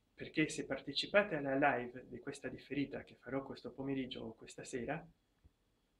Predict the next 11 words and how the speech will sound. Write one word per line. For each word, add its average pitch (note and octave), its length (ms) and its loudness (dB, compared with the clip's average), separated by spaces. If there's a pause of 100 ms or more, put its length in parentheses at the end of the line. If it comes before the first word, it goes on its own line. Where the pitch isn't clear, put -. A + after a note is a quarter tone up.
(180)
eh, - 180 -6
poi - 240 6
però F3 280 6
commentate C3 580 0
il G#2+ 80 -8
video A2+ 380 -12 (1000)
e, D#3+ 680 4 (1040)
e - 100 -4
mi E3 120 8
raccomando, D#3+ 560 4
condividiate F3+ 1040 4